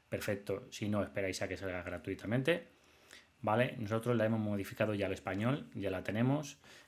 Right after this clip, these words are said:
Eso sí, estará disponible para miembros del canal. Si no, la tenéis en inglés en el Discord de Taylor.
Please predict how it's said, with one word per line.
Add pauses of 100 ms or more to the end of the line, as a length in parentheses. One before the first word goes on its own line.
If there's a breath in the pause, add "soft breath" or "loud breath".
Eso
sí,
estará
disponible
para
miembros
del
canal.
Si
no,
la
tenéis
en
inglés (240)
en (220)
el
Discord
de
Taylor.